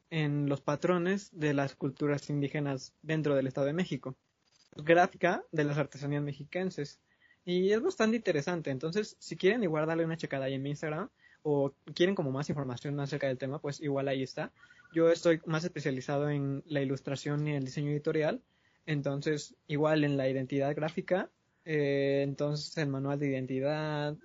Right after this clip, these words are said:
libros, publicaciones, este, eh, para Facebook, eh, incluso ebooks, o sea,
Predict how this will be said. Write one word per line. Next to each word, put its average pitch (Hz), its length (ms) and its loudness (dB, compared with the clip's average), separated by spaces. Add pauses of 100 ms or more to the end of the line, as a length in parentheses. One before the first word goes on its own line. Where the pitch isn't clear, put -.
(140)
libros, 160 480 2
publicaciones, 143 640 -2
este, 135 400 -2 (240)
eh, 139 320 -2
para 131 160 -4
Facebook, 156 540 -2
eh, 131 560 0
incluso 143 520 -2 (580)
ebooks, 165 520 4
o 143 100 0
sea, 135 360 2